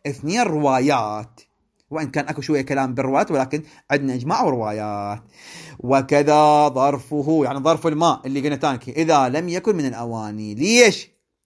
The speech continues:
لأن الأواني لحكم خاص، وإلا إذا كان من الأواني،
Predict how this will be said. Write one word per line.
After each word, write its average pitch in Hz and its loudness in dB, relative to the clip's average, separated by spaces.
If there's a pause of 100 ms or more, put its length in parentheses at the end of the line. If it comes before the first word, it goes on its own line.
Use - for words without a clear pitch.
(180)
لأن 135 -6
الأواني 139 -4
لحكم 170 -4
خاص، 120 -6
وإلا 185 2 (500)
إذا 165 0
كان 170 -2
من 165 -6
الأواني، 160 -2